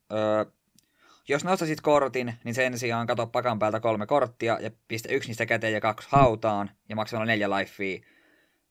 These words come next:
Underrealm Lichistä tulee tuhoutumaton vuoron loppuun saakka. Ja sit se täppääntyy.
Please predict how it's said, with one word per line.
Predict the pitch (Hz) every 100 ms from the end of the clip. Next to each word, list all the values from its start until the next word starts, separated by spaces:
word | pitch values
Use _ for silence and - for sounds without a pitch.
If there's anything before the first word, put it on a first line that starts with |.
| _ _ _ _ -
Underrealm | 110 104 98 101
Lichistä | 101 101 -
tulee | 98 101
tuhoutumaton | 101 104 98 95 90 90
vuoron | 95 90 90
loppuun | 92 _ 92 95
saakka. | 98 85 - 90 - _ _ _ -
Ja | -
sit | -
se |
täppääntyy. | 85 92 _ 95 95 101 92 80